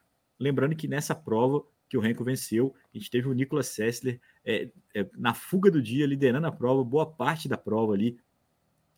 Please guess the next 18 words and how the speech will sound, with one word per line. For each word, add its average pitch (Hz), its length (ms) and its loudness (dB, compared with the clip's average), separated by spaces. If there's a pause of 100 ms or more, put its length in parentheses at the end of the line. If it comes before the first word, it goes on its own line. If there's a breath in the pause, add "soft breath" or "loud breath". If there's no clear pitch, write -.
(100)
é, 104 80 -6
pra 104 220 0
nosso 117 300 2
orgulho, 113 340 2
pra 135 140 2
delírio 135 360 2
de 143 80 -4
muita 139 400 2
gente 123 320 -2
que - 120 -14
ficou - 180 -2
acompanhando 123 580 -2 (320 loud breath)
e 107 80 0
acompanhando 123 380 -2
de 139 80 -6
perto 117 460 2 (200 soft breath)
a 101 140 -4
camisa 110 580 0